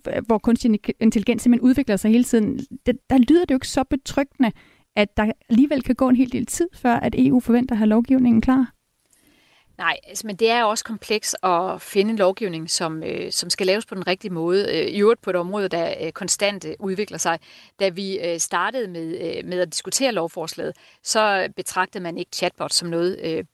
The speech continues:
Speaker 2: problematisk. Øh, og så har vi jo så sidenhen oplevet, at det kan det godt være. Men jeg vil gerne understrege, at dem, der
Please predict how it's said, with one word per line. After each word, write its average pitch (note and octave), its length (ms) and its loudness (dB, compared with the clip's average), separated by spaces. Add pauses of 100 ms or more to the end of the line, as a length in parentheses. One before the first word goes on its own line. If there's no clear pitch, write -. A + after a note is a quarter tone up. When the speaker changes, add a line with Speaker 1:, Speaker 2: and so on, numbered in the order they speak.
Speaker 2:
problematisk. F#3 680 -2 (340)
Øh, E3+ 180 0
og E3 120 -6
så G3+ 100 -4
har F#3 120 -2
vi F3 80 -6
jo F3 60 -6
så F3+ 120 -6
sidenhen G3 380 -2
oplevet, F3 340 -4
at E3+ 140 -6
det - 100 -12
kan F#3 160 -2
det G#3+ 80 -6
godt E3 320 -10
være. E3 300 -4 (440)
Men A3 120 -4
jeg A#3 60 0
vil G#3+ 60 -6
gerne A3+ 220 -2 (120)
understrege, A3 800 -4 (380)
at - 200 -8
dem, B3 200 2
der A#3+ 160 2